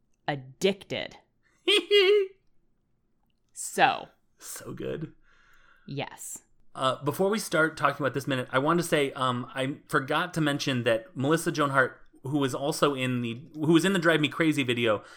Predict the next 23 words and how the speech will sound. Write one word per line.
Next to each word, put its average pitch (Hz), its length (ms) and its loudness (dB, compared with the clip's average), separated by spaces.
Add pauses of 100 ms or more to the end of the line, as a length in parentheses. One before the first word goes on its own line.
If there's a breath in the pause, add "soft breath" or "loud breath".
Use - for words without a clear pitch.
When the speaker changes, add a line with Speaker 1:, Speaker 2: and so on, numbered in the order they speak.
(460 loud breath)
Speaker 2:
uh, 135 140 6 (140)
the 139 300 0
Drive 160 240 6
Me 165 80 6
Crazy 135 580 0
movie 147 400 4
is 147 220 -2
also 156 300 0
in 139 80 0
the 123 60 -2
Drive 120 200 0
Me 117 80 -4
Crazy 113 380 -2
music 107 340 -4
video - 380 -16 (360)
because 117 360 4
it 107 100 2
is 104 120 -2
Speaker 1:
Yes. 104 60 -6
Speaker 2:
related 107 400 0
to 110 100 -6
that 95 200 -8
song. - 220 -18